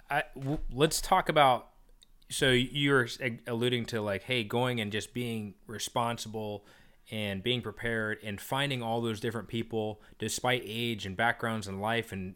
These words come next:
uh, abilities or disabilities. Um, at what point, let's just say, for example,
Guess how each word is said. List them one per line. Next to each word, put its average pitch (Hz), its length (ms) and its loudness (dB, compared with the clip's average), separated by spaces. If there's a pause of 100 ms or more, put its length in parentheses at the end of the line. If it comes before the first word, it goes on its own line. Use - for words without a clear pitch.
uh, 95 280 -8 (100)
abilities 127 680 2
or 107 280 -4
disabilities. 113 920 -2 (480)
Um, 107 440 0 (760)
at 120 200 0
what 127 320 0
point, 135 580 -4 (440)
let's 123 140 -2
just 135 160 0
say, 131 180 4
for 117 180 -2
example, 104 640 -2